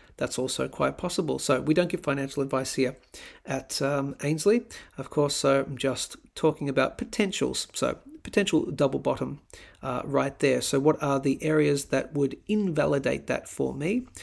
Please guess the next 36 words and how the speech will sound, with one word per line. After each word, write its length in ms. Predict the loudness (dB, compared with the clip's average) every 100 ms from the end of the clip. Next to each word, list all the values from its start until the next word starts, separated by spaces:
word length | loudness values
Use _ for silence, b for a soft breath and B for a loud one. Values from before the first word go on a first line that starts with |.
| B B B 4
Personally, 440 | 4 6 0 0
if 140 | 0
we 80 | 0
broke 340 | 0 0 0 0
down 520 | 0 2 0 -2 -6
and 240 | -8 -8
held 380 | -2 0 0 0
below 560 | 0 2 4 4 2 -2 -8 -10
and 120 | -8
it 60 | -8
became 300 | -4 -4 -4
resistance 580 | -2 -2 0 -2 -4
of 200 | -8 -6
one 160 | -2 -2
thousand 320 | -2 -2 -4
six 240 | -6 -4 -4
hundred 240 | -6 -4
and 160 | -6 -8
forty 380 | -4 -4 -4
dollars 480 | -2 0 2 0 -6 B B B B
right 280 | -4 -4 0
there, 260 | 2 2 -2 -10
if 100 | -6
you 80 |
can 140 | -4 0
see 120 | 2
that, 200 | 2 0
there's 180 | -4 -6
a 40 |
little 160 | -6 -6
spike 400 | -8 -4 -4 -2
down 260 | -4 -4 -4
there 280 | -4 -4 -8
on 100 | -10
the 80 | -8
daily, 460 | 0 4 6 4